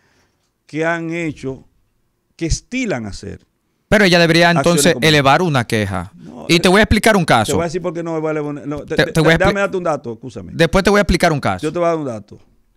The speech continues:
Speaker 1: Uno de los principios rectores de la función del Ministerio Público, según el artículo ciento setenta de la Constitución de la República,
Speaker 2: Ajá.
Speaker 1: es el principio de jerarquía, el principio jerárquico. ¿Qué quiere decir eso?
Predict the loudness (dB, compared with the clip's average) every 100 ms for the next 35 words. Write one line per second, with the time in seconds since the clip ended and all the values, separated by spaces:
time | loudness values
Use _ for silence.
0 | _ _ -10 -6 -4 -4 -4 -6 -8 -8
1 | -6 -8 -6 -6 -6 -6 -10 -12 -14 -12
2 | -10 -12 -10 -12 -12 -12 -12 -14 -16 -18
3 | -14 -10 -10 -10 -14 -14 -14 -14 -12 -10
4 | -10 -12 -16 -16 -12 -10 -10 -12 -14 -14
5 | -16 -18 -16 -12 -10 -10 -8 -4 -2 -2
6 | -4 -8 -14 -16 -16 -14 -14 -18 _ _
7 | _ _ -14 -12 -14 -16 -16 -16 -16 -18
8 | -18 -12 -10 -10 -8 -6 -8 -10 -18 -20
9 | _ _ _ _ -10 -4 -2 -2 -2 -4
10 | -4 -12